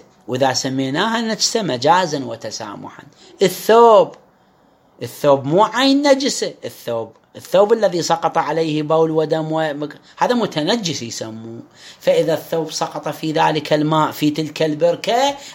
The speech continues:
المتصلة بالماء الجاري يتنجس، وإن لم تتغير أوصافها، وإن لم تتغير أوصاف تلك البركة، لأنها لا، لأنها راكدة وليست جارية.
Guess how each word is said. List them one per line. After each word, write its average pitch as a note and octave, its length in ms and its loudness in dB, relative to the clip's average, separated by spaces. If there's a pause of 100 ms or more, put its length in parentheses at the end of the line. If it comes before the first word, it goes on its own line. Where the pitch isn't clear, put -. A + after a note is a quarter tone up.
(100)
المتصلة B3+ 760 2
بالماء D#4+ 460 2
الجاري D#4 760 2 (280)
يتنجس، B2 840 -12 (260)
وإن F4 260 4 (180)
لم F4 80 -2
تتغير C#4+ 680 4
أوصافها، D3 680 -4 (580)
وإن C#4 180 -2
لم A4 180 -2 (120)
تتغير D4+ 380 4
أوصاف A#3 340 0
تلك G3+ 300 -6
البركة، C#3+ 500 -6 (100)
لأنها B2 560 -4
لا، D#4 220 -2
لأنها F#3 520 0
راكدة D4+ 460 0
وليست B3+ 380 -8
جارية. B2+ 460 -14